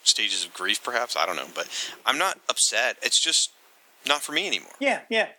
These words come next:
Speaker 1: Now, will something happen? You know, will Convergence bring me back for a while? It might. It might not. I think it's probably too late.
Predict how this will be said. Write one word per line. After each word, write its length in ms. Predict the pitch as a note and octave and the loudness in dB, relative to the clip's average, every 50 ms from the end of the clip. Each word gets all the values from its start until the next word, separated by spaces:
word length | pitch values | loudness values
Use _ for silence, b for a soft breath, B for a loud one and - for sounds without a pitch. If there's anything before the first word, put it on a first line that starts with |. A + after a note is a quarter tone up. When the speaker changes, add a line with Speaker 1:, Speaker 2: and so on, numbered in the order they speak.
| _ b b b b b b - | _ b b b b b b -2
Speaker 1:
Now, 220 | C3+ C3+ G2+ E2 D2 - - - _ - F#3 D#3+ C3+ A#2 | 0 0 0 0 -2 -10 -16 -20 _ -16 -14 -12 -4 0
will 160 | B2+ B2+ A#2+ | 0 2 4
something 320 | - - D3 B2+ B2+ C3+ | 2 2 2 0 -2 -2
happen? 260 | A#2+ B2+ A2+ A#2+ - - | 0 2 2 2 2 2
You 120 | B2+ B2 | 0 0
know, 40 | A#2+ | -2
will 120 | B2+ C3+ | -2 -2
Convergence 600 | - - B2+ A#2+ G#2+ A#2 A#2 A#2 - B2+ B2+ A2+ | -2 -2 -2 -2 0 0 2 2 2 2 0 0
bring 240 | - - A#2+ A#2 A2 | 0 2 0 2 2
me 80 | A2+ G#2+ | 2 2
back 220 | G#2+ G#2 G#2+ - | 2 2 2 0
for 140 | - - C#3+ | -2 -6 -4
a 20 | |
while? 260 | C3+ C#3 C#3+ D#3+ G3 - - - - | -2 -2 -2 -2 -4 -8 -10 -4 -2
It 140 | A4+ G#4+ | -2 0
might. 360 | - D#3 C3+ C3+ E3+ G#3 - - - - - _ _ - | 2 2 2 4 2 0 -2 -6 -16 -20 -20 _ _ -8
It 100 | F4+ B3+ | -6 -2
might 160 | F#3+ E3 D#3 C#3 | 0 0 2 2
not. 300 | A#2+ G#2 G2+ B2+ D#3+ - - - b b b b b _ - | 2 2 4 2 0 -2 -6 -18 b b b b b _ -2
I 80 | - C#4+ | 0 0
think 120 | F4+ F#4 | 2 2
it's 120 | F4+ - - | 0 0 2
probably 240 | - F3+ D#3+ D3 | 2 2 2 2
too 160 | - - C#3 A2 | 0 -2 -2 2
late. 320 | G2+ G2 G#2+ D3 - - | 2 2 4 2 0 -4